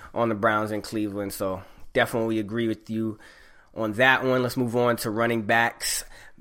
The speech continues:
LeGarrette Blount, seventy-three hundred on FanDuel, sixty-four hundred on DraftKings.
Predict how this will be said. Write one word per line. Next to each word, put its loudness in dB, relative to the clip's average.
LeGarrette 10
Blount, 6
seventy-three 6
hundred 4
on 6
FanDuel, 6
sixty-four 6
hundred 8
on 6
DraftKings. 4